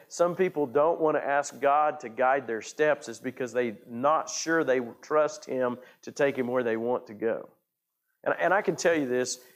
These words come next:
in my life, my life took a, a, a pretty drastic turn from where I thought I wanted to be when I was twenty. When, when I was eighteen, nineteen, twenty, I had several things that happened right there in my senior year,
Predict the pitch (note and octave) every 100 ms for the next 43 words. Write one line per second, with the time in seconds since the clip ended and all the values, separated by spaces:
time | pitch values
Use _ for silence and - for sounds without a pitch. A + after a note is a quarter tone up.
0 | - B2 A#2 E3 D#3 C#3+ C3 B2+ C#3 D#3
1 | D3 C#3 - C3 A2+ G#2+ A#2 A2 - A2+
2 | G2 - _ _ _ - F3+ F#3+ C3+ C#3
3 | D#3 D#3 - C#3 - C#3+ D3+ C#3+ A#2+ A#2
4 | B2+ B2 B2 D3+ - D3 D3+ C#3 C3 B2+
5 | C#3 B2 A2 F#2+ C#3 C3+ G2+ B2 - _
6 | _ _ - B2 B2+ C3+ A#2 - - F#3
7 | F#3 F2 - _ _ _ _ _ - C3+
8 | - B2 C3+ C3+ A#2+ C#3+ D#3+ - D#3+ D#3
9 | A#2+ B2+ D3+ D3+ - C3 A2+ - E3 D3
10 | - - - F3+ - F#3+ F#3 F#3 F#3 E3+
11 | C3+ A#2+ D#3 F3 D3 C3 C3+ C#3+ C#3+ C3
12 | B2 D3 C#3+ C3 C3 C3+ A#2